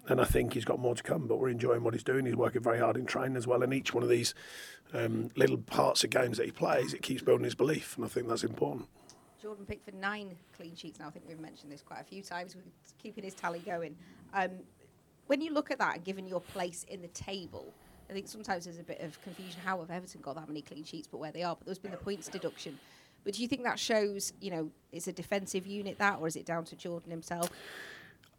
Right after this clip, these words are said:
Speaker 1: I think I'm pretty clear, actually, that Jordan would consider it to be the, the unit, because I think he's,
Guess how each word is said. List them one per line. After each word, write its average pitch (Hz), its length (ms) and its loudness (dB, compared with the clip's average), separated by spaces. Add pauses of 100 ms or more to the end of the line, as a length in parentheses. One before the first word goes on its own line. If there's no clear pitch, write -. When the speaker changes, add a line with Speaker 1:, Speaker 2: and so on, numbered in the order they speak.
Speaker 1:
I 165 120 8
think 190 400 10
I'm 135 140 8
pretty 175 240 12
clear, 120 320 8
actually, 127 280 4
that 135 160 0
Jordan 135 280 6
would 110 160 2
consider 127 400 4
it 123 100 2
to - 60 -8
be 127 140 10
the, 120 280 10
the 117 120 6
unit, 135 380 6
because 127 280 2
I 120 60 10
think 127 320 4
he's, 117 320 2